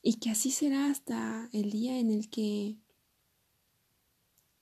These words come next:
en el que este tiempo,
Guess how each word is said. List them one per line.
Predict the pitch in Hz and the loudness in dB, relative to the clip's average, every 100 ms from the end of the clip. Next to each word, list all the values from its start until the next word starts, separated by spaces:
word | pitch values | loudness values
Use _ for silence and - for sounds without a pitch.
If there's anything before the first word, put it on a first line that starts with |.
| _ _ _ _ _ - | _ _ _ _ _ -4
en | 220 | 0
el | 220 214 | 0 -2
que | - 214 | 0 0
este | 220 - | 0 -6
tiempo, | 240 247 240 240 - 247 262 240 | -2 0 0 0 -4 -4 -2 -4